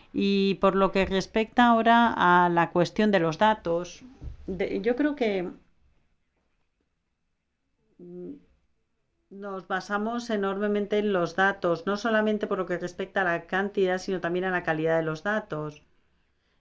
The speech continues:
Y aquí se plantea la cuestión de la ética. Aquí es donde entra en juego, porque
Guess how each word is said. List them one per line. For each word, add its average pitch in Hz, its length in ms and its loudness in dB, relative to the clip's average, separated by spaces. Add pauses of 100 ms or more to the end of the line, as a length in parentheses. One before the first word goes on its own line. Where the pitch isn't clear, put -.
Y 190 500 -4
aquí 214 420 -6
se 214 240 -2
plantea 175 440 0
la 214 120 0
cuestión 196 440 -2
de 196 280 0
la 160 320 0
ética. 160 720 -2 (520)
Aquí 175 280 -6
es 220 120 -2
donde 196 420 0
entra 196 260 0
en 175 100 -2
juego, 156 580 0 (380)
porque 180 840 -2